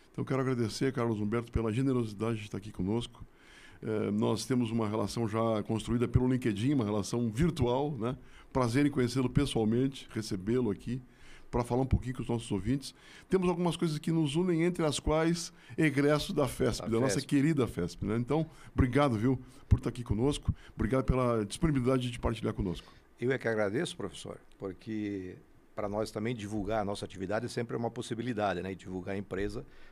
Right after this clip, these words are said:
Speaker 2: logicamente, sempre é bom. E é um bom, é bom bater um papo, conversar um pouco, relembrar um pouco das histórias, como falamos aí de fesp, né? Já comentamos alguma coisa, e falar um pouco da nossa trajetória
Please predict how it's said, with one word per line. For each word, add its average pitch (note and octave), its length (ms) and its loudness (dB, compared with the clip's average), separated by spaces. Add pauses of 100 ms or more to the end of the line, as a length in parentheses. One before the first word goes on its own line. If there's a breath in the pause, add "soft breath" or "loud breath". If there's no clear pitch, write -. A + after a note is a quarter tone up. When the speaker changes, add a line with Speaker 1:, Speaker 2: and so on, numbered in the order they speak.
(120)
Speaker 2:
logicamente, G2 540 -6
sempre A2 300 -6
é - 20 -4
bom. G#2+ 200 -2 (600 soft breath)
E D3+ 260 -6
é G#3+ 60 -2
um A#3+ 100 -4
bom, F#3 240 -2 (120)
é G2+ 80 -4
bom C3+ 260 -2
bater G#2 220 -4
um G#2 80 -6
papo, C3 320 -2
conversar G2 400 -4
um A2 40 -2
pouco, C#3 360 -4
relembrar G#2+ 420 0
um A#2+ 80 -2
pouco A2+ 220 -4
das F#2+ 160 -2
histórias, B2 420 -4
como F#2 180 -8
falamos G2+ 480 -4
aí G2+ 120 -6
de F#2+ 100 -8
fesp, - 480 -6
né? F3+ 140 -4 (480 loud breath)
Já F#2 140 -8
comentamos G2+ 540 -6
alguma G2+ 320 -2
coisa, D#3 420 -6 (100)
e E3+ 120 -6
falar F#3+ 200 0
um A3 60 0
pouco G3 300 -4
da A#2 60 -2
nossa G#2+ 260 -4
trajetória G#2+ 560 -4